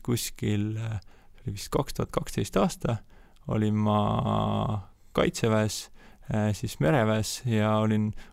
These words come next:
õhtul valves, äh, või öösel siis, ja ainuke asi, mis, noh, magama jääda ei tohtinud, ainuke asi, mis üleval hoidis, et noh, raamatut lugema hakates hakkas ka uni tulema, oli siis, äh, ajakirjad ja meil oli seal jooksja ajakirjad, no kogu tiraaž.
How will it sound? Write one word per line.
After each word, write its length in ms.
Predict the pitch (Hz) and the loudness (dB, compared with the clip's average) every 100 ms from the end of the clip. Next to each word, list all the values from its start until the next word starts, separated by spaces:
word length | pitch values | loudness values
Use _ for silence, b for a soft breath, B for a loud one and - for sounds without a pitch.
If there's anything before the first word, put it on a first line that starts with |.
| - | 0
õhtul 320 | 151 - 104 | 0 2 2
valves, 540 | 139 165 107 110 - - b b b b - | 4 4 4 0 -4 -12 b b b b -6
äh, 160 | 117 110 | -2 2
või 200 | 110 113 | 6 6
öösel 260 | 107 107 98 | 4 2 0
siis, 220 | 104 - 110 | -2 0 2
ja 240 | 107 107 110 | 4 6 6
ainuke 300 | 143 120 131 | 4 4 4
asi, 100 | 123 107 | 4 2
mis, 160 | - 120 | 0 -2
noh, 140 | 92 - 120 | -2 -4 0
magama 300 | 117 107 110 | 4 4 6
jääda 240 | 113 107 | 6 4
ei 80 | 107 | 4
tohtinud, 400 | 180 - 110 101 - b b - | 2 0 -2 -2 -8 b b 0
ainuke 300 | 127 113 127 | 4 4 4
asi, 100 | 117 | 4
mis 120 | 101 156 | 2 4
üleval 320 | 127 110 151 | 6 6 4
hoidis, 320 | 117 107 - B B B B - | 4 0 -2 B B B B -6
et 80 | 107 | -2
noh, 100 | 110 | 2
raamatut 460 | 117 135 110 110 101 - - - - | 4 4 4 2 -2 -10 -18 -10 -2
lugema 400 | 123 117 110 113 | 0 2 4 4
hakates 360 | - 101 - - - | 0 -6 -6 -4 -6
hakkas 240 | - - | -4 0
ka 80 | 170 | 4
uni 220 | 165 117 | 4 4
tulema, 300 | 110 107 104 - B B B B B - 110 | 4 4 4 -2 B B B B B -4 0
oli 260 | 104 104 | 2 2
siis, 220 | 98 107 - | 0 -4 -2
äh, 160 | 107 107 120 | 0 2 2
ajakirjad 500 | 147 104 104 107 107 | 4 4 4 2 2
ja 140 | 110 113 - | 2 2 2
meil 220 | 117 120 | 2 4
oli 120 | 110 107 | 4 4
seal 220 | 110 - - B B B | 2 0 -6 B B B
jooksja 420 | 143 143 - 123 123 | 4 4 6 6 6
ajakirjad, 380 | 98 101 104 - - - | 4 0 -2 -6 -10 -4
no 120 | 110 | 0
kogu 240 | 123 117 107 | 2 2 4
tiraaž. 440 | 113 110 104 - | 4 4 0 -4